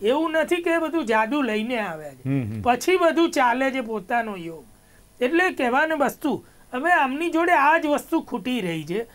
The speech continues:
Speaker 1: અત્યારે ગોચરમાં પણ ગુરુ કોઈ રીતે બળવાન બની એમને કોઈ સાથ નથી આપી રહ્યો. એટલે એવું કહેવાય કે આ ઇલેક્શનમાં તો તેમનું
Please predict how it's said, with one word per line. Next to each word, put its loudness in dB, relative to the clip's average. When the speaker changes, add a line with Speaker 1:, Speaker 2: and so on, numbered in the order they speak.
Speaker 1:
અત્યારે 2
ગોચરમાં 0
પણ 0
ગુરુ -2
કોઈ -4
રીતે -4
બળવાન -2
બની -6
એમને -4
કોઈ -8
સાથ -6
નથી -12
આપી -20
રહ્યો. -8
એટલે 0
એવું 2
કહેવાય 0
કે -6
આ 0
ઇલેક્શનમાં -4
તો -2
તેમનું -6